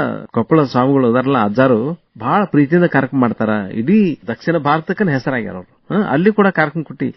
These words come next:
ಈಗ ಸುಮಾರು ಐವತ್ತರಿಂದ ನೂರು ವೇದಿಕೆ ಮೇಲೆ ಎಲ್ಲ ಕಾರ್ಯಕ್ರಮ ಕೊಟ್ಟಿಪ್ಪ.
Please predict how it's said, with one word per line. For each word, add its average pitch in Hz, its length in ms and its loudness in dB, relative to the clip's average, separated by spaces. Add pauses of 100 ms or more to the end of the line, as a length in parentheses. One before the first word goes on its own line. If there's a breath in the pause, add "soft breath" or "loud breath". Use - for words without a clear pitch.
ಈಗ 220 140 2 (540)
ಸುಮಾರು 202 340 2
ಐವತ್ತರಿಂದ 185 400 2
ನೂರು 180 380 6 (580)
ವೇದಿಕೆ 156 340 0
ಮೇಲೆ 160 220 2
ಎಲ್ಲ 151 120 2
ಕಾರ್ಯಕ್ರಮ 143 320 -2
ಕೊಟ್ಟಿಪ್ಪ. 127 380 -2